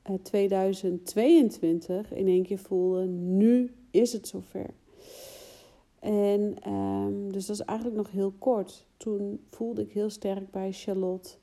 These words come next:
"Ik mag nu," ik heb haar gebeld. Ik zeg, "Ik mag nu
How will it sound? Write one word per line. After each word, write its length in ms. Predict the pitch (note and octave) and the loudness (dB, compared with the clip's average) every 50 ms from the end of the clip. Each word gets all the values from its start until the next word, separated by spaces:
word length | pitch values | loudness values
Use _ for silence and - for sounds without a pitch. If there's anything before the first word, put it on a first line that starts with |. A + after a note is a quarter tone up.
| _ _ _ _ _ _ _ _ _ _ _ _ - | _ _ _ _ _ _ _ _ _ _ _ _ -6
"Ik 200 | - A#3 A3+ - | -6 -4 -4 -2
mag 280 | A3+ G#3+ G3+ F#3+ - - | -2 -2 -2 -2 -4 -2
nu," 140 | G3+ G3 G3 | -2 0 0
ik 100 | G3 - | -2 -4
heb 140 | G3+ F#3+ | -8 -6
haar 100 | - G3 | -6 -8
gebeld. 480 | G3 - G#3+ G3+ A3+ A3+ A#3 A#3 A#3 A#3 | -6 -6 -2 0 2 2 2 2 0 -2
Ik 60 | - | -8
zeg, 340 | - - G#3+ G3+ - - - - _ _ - - - | -12 -10 -8 -8 -8 -10 -16 -16 _ _ -20 -18 -10
"Ik 260 | - G#3 A#3+ A#3 - | -6 -6 -6 -4 -2
mag 300 | A3 G#3 G#3+ G#3+ G#3+ - | -2 -2 -2 -2 -4 -4
nu 560 | F#3 F#3 F#3 G3 G#3 A3+ B3 C4 C#4 C#4 - | -2 0 2 4 4 4 4 4 2 0 -6